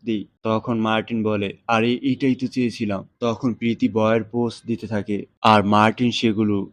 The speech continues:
ফটো তুলতে বলে, কিন্তু প্রীতি বলে, "আমি একা ছবি তুলবো, তুমিও আমার সাথে ছবি তুলো।" তখন মার্টিন সেখান থেকে সরে যায়।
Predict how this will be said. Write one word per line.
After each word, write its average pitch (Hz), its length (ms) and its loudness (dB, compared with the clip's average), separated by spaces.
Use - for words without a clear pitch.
ফটো 117 260 2
তুলতে 120 320 -4
বলে, 101 320 0
কিন্তু 123 220 -2
প্রীতি 131 400 4
বলে, 107 380 2
"আমি 123 320 2
একা 131 280 0
ছবি 113 280 -4
তুলবো, 104 380 -4
তুমিও 131 240 2
আমার 131 180 0
সাথে 123 240 -8
ছবি 107 280 -6
তুলো।" 98 320 -6
তখন 113 280 -2
মার্টিন 107 400 -2
সেখান 104 320 -6
থেকে 104 180 -8
সরে 104 320 -4
যায়। 95 220 -8